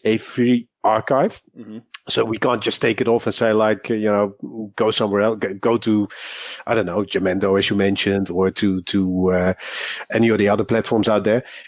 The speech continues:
Speaker 1: Um, so what we actually did, and this is, this is almost childish, but what we actually did is we made a copy of every single page that was on Free Music Archive and reposted that page as a static H T M L page.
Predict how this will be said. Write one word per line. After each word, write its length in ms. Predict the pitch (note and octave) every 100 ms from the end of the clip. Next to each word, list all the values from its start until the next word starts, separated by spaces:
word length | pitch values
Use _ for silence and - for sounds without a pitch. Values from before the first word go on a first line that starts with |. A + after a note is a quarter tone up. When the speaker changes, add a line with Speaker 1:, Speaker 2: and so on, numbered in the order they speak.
| - -
Speaker 1:
Um, 720 | A2 G#2+ G#2+ G#2 G#2 G#2 G2+
so 160 | - D3
what 160 | D#3+ A3+
we 120 | F#3+
actually 280 | - A#2+ G#2+
did, 300 | F3 A#2 B2
and 140 | A2+
this 180 | C3 A#2+
is, 140 | -
this 180 | - -
is 80 | B2
almost 440 | D#3 C#3 A#2 -
childish, 540 | - C3+ E3 G2+ G#2+ -
but 120 | C3+ -
what 160 | C3
we 140 | C#3 C3+
actually 260 | C3 A2
did 300 | G2 C3 G#2
is 180 | G#2+ A2
we 100 | C3
made 220 | C3 C3
a 60 | B2
copy 420 | - D#3+ - A#2
of 100 | G#2 -
every 380 | B2+ B2 B2+ B2+
single 520 | - C#3 A#2+ A2 G2+ -
page 460 | C3+ A2+ G2+ - - _ - _ -
that 100 | G#2+
was 200 | A#2+ B2+
on 80 | B2+
Free 180 | C3+
Music 280 | A#2 G#2+ G#2
Archive 540 | C3+ E3+ - E2+ G#2 _ _ - -
and 160 | A#2 A2+
reposted 640 | E3+ - C3 B2+ - A2
that 200 | G#2+ -
page 420 | D#3+ A2+ A2 - A#2+
as 140 | G#2+
a 40 |
static 560 | - D3+ C3+ A#2 G#2 -
H 220 | C#3 C3 -
T 80 | A2
M 100 | C3
L 140 | D#3
page. 440 | - F2 - -